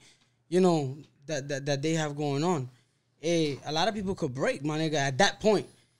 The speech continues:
In my situation, though, ya yo, I already had it, like, en mi mente ya yo decía, yo, o sea,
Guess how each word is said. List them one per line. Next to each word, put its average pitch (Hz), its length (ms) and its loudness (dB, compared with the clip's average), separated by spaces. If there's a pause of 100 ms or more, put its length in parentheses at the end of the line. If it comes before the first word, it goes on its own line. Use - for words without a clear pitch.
In 202 180 4
my 202 200 8
situation, 196 640 2
though, 165 180 2 (140)
ya 175 160 4
yo, 196 680 6 (500)
I 196 120 8
already 240 240 8
had 220 240 6
it, 175 160 0
like, 160 260 2 (280)
en 214 120 4
mi 196 80 8
mente 202 280 6
ya 185 100 4
yo 214 140 8
decía, 185 440 4 (960)
yo, 117 160 -16
o 160 60 -4
sea, 151 380 2